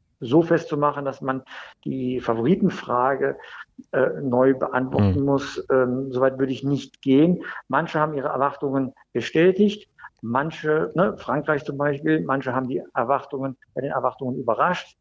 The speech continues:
Speaker 1: die Italiener zum Beispiel. Aber da hat sich sonst noch niemand davor getan, wo ich sag, „Puh, jetzt denk-, über-, überdenke ich alles, was ich vorher getippt habe.“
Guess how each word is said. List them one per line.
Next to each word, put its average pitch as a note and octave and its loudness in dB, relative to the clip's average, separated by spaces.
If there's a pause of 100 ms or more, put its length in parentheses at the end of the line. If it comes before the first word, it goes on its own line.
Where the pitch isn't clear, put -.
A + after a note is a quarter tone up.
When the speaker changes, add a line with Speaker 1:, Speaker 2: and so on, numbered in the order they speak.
Speaker 1:
die C#3 -10
Italiener B2 0
zum D#3+ -8
Beispiel. D3+ 0 (460)
Aber B2 0
da A#2 0
hat B2 -4
sich - -4
sonst D#3+ 2 (240)
noch D3+ -6
niemand D3 0
davor C3 -4
getan, C3 -2
wo A#2+ -4
ich A2+ -6
sag, A#2+ -4 (640)
„Puh, C3+ 4
jetzt - 0
denk-, E3 0
über-, C3 2
überdenke C3+ 0
ich - -4
alles, B2+ 0
was B2+ -6
ich B2+ -8
vorher B2 -2
getippt C#3 -4
habe.“ G#2 -6